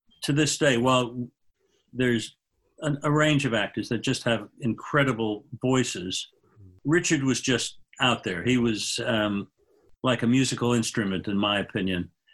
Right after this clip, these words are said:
And it just turned out during this period, uh, my father and Doreen, they, they came over to my house in London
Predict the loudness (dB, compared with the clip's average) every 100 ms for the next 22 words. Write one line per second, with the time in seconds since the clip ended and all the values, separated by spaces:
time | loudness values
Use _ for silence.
0 | _ 2 2 2 0 0 2 4 6 6
1 | 4 2 -6 -16 2 4 6 6 4 0
2 | 2 4 4 2 -4 -12 _ _ _ -2
3 | 2 4 4 2 0 0 2 2 4 4
4 | 4 4 4 2 4 4 4 4 2 0
5 | -4 0 2 4 4 4 2 0 0 2
6 | 4 4 4 2 2 0 0 2 4 4
7 | 2 -2